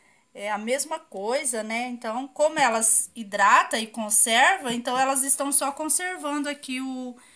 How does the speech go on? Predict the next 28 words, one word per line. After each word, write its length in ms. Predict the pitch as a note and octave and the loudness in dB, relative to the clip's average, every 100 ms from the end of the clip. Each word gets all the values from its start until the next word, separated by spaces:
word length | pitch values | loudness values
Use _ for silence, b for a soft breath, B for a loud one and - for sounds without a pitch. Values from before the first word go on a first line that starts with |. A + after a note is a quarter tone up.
| B B B - | B B B -18
o 80 | |
feijão 800 | A3 B3+ A#3+ G3+ A3+ A3+ C#4+ G#4 D#4+ | -10 -6 -4 -4 -2 -2 -2 -6 -16
e 640 | A#3+ A#3+ B3+ B3+ B3+ B3 A#3+ | -14 -10 -8 -8 -8 -8 -8
não 220 | A#3 C#4+ | -8 -10
tá, 640 | - B3+ C4+ E4 C#4+ A3 - - | -8 -4 -4 -4 -8 -8 -14 -18
é, 420 | G#3+ G#3+ G#3 A3 - | -16 -14 -14 -16 -20
crescendo 600 | - A#3+ B3 - A3+ G3 | -14 -4 0 0 -2 -6
as 120 | G3+ G3+ | -6 -6
bolinhas 600 | G#3 G3 F#3+ F#3 F#3 - | -6 -8 -8 -12 -8 -8
também. 460 | G#3 F#3+ F3 F3+ b b b - | -8 -12 -14 -16 b b b -20
Elas 200 | F#3 G3 | -12 -2
estão 260 | G#3 G#3+ | -2 -2
menor 420 | G#3 A#3 A#3 G#3 A#3 C4+ - | -10 -8 -4 -2 -2 -4 -10
que 280 | A#3+ B3 B3+ B B | -10 -10 -10 B B
a 240 | G#3 G#3+ A#3 | -6 -4 -4
do 180 | A#3 A#3+ | -8 -8
outro 400 | A#3 B3 C4+ C4+ | -8 -8 -10 -8
vaso 440 | A#3 A3 A#3 C#4 | 0 2 2 0
aqui. 260 | D4 A3 G3 | -4 -10 -12
No 100 | G#3 | -12
outro 300 | A3 A3+ G#3 | -12 -14 -6
vaso, 400 | G3 F#3+ A3 A3+ | 0 2 0 -4
elas 240 | A3 G#3+ | -6 -4
estão 340 | A3+ - G#3 | 0 0 -2
bem 200 | G3+ G3+ | -8 -8
maiores, 560 | B3 D#4 C4+ F3+ F#3 F#3+ | -4 -4 -2 -4 -6 -10
as 160 | F#3 - | -10 -10
bolinhas. 640 | F#3 F#3 F3+ - A3 - | -8 -10 -12 -18 -14 -14